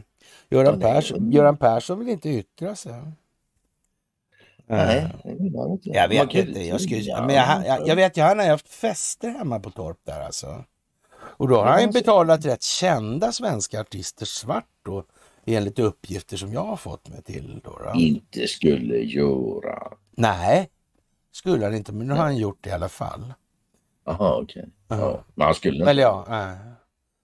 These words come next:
Speaker 1: Och, och, och jag vet inte, det var ju snack om att det var lite, ja, nu ska jag inte säga så, men att det var, ja.
Speaker 2: Uppsluppet?
Speaker 1: Ja,
Speaker 2: Uppsluppet
Speaker 1: det var,
Speaker 2: stämning.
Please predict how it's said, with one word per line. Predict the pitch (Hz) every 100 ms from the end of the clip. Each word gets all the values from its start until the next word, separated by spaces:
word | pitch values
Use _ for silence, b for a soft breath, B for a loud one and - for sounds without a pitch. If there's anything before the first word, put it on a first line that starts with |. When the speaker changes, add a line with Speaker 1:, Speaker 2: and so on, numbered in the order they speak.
| _ _ _ -
Speaker 1:
Och, | -
och, | 147 131 123 92
och | 67
jag | 78 -
vet | 87 117 -
inte, | 139 -
det |
var | 101 110
ju | 196 202
snack | - 156 -
om | 139
att | 120
det | 123
var | 120
lite, | 117 107 113 98 - _ _ _ _ _ _ _
ja, | 160 107 98 - _ _ _ _ _ _
nu | 104
ska | - 123
jag | 104
inte | 113
säga | 107 110 101 110 95 85 - _ _ _ _
så, | - 151 104
men | 101 107
att | 92 - _
det | 110
var, | 104 85 _ _ _ _ _ _ _ _ _ _ -
ja. | 117 98 180 - -
Speaker 2:
Uppsluppet? | 143 - - 104 - - 139 180 - - _ _ -
Speaker 1:
Ja, | 135 160 139 160 165
Speaker 2:
Uppsluppet | 175 170
Speaker 1:
det | 165
var, | 170 170 165
Speaker 2:
stämning. | 165